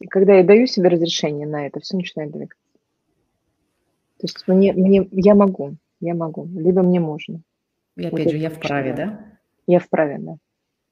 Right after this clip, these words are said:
Speaker 2: Мгм.
Speaker 1: Я вправе, и я в силе, да.
Speaker 2: Спасибо, Светлана, и за мнение, и за наш эфир.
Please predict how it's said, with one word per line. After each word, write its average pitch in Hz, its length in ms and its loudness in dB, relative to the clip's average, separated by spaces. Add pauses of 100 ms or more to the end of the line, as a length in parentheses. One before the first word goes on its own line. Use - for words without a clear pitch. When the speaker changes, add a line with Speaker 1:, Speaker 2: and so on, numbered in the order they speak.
Speaker 2:
Мгм. 170 320 -14
Speaker 1:
Я 180 120 4
вправе, 196 340 4
и 170 60 4
я 170 120 2
в - 60 -12
силе, - 420 -14
да. 175 120 -14 (880)
Speaker 2:
Спасибо, 196 360 -2
Светлана, 156 760 -4
и 147 320 -4
за 147 200 -6
мнение, 165 680 -4 (160)
и 143 60 -8
за 135 640 -6
наш 143 240 -6
эфир. 165 340 -6